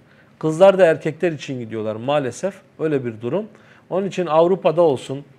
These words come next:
Uzak Doğu ülkelerinin bazılarında olsun, kadın erkeği ayırmışlar. Neden? Çünkü ders çalışmaya engel olduğu için. Kadın ve erkek, iki karşı cins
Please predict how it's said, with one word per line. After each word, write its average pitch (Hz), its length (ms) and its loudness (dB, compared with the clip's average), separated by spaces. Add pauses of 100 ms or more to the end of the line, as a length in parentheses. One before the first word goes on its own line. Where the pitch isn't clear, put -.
(680)
Uzak 170 420 2
Doğu 151 280 0
ülkelerinin 156 580 -2
bazılarında 147 560 2
olsun, 131 460 -4 (540)
kadın 196 280 4
erkeği 190 560 0 (100)
ayırmışlar. 156 720 0
Neden? 196 340 0 (340)
Çünkü 160 340 -10 (200)
ders 190 360 4
çalışmaya 160 520 -2
engel 139 440 0
olduğu 120 260 -2
için. - 260 -10 (540)
Kadın 190 520 2
ve 208 40 2
erkek, 185 680 2
iki - 260 -6
karşı 170 480 0
cins 233 400 0